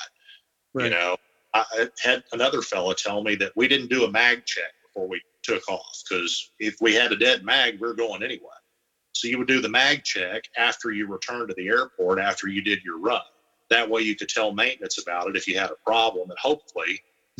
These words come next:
Speaker 1: while you were sleeping, uh, the mechanic would fix whatever the problem was, because whether they fixed it or not, you were gonna get back in that airplane and go back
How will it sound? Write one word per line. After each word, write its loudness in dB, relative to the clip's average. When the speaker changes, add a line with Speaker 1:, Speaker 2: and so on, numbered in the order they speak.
Speaker 1:
while 6
you 2
were -20
sleeping, 0
uh, 0
the -4
mechanic 0
would -4
fix 0
whatever 0
the -6
problem -2
was, -4
because 4
whether 2
they 2
fixed 0
it -6
or -6
not, -2
you -2
were -4
gonna -4
get -4
back 0
in -12
that -2
airplane 0
and -12
go -4
back -2